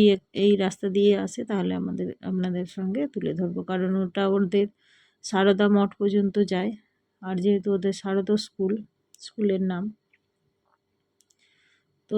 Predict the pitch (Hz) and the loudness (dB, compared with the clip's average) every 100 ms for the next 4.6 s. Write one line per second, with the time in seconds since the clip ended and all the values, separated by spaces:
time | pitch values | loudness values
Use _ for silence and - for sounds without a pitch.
0 | 202 190 214 202 202 208 214 220 226 196 | 2 2 2 4 6 4 4 2 2 2
1 | 202 214 202 196 196 196 180 - - 185 | 2 4 4 4 4 4 2 0 -6 -2
2 | 151 156 190 _ _ - 214 202 202 202 | 0 0 -6 _ _ -8 0 2 4 2
3 | 202 247 240 226 208 202 208 208 208 208 | 0 2 4 4 6 4 4 2 0 2
4 | 202 196 190 190 190 196 | 2 0 -2 -2 0 -2